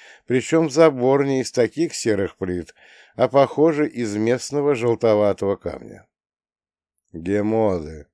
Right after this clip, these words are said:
констатирует Вера, и мы спускаемся по склону, движемся к крепости, стараясь не уходить далеко от нагромождений камней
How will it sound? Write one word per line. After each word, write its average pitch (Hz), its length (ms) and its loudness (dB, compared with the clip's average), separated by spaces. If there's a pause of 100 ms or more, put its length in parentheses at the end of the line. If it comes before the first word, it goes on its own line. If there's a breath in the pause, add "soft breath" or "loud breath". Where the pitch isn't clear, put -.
(240)
констатирует 85 840 -6
Вера, 101 440 -2 (680 soft breath)
и 135 100 2
мы 165 160 4
спускаемся 147 840 2
по 117 160 2
склону, 147 460 2
движемся 107 600 -2
к - 40 -20
крепости, 120 640 -2
стараясь 117 560 2
не 120 100 -2
уходить 117 600 0
далеко 98 440 -2
от 98 200 -2
нагромождений 101 840 -2
камней 110 580 -4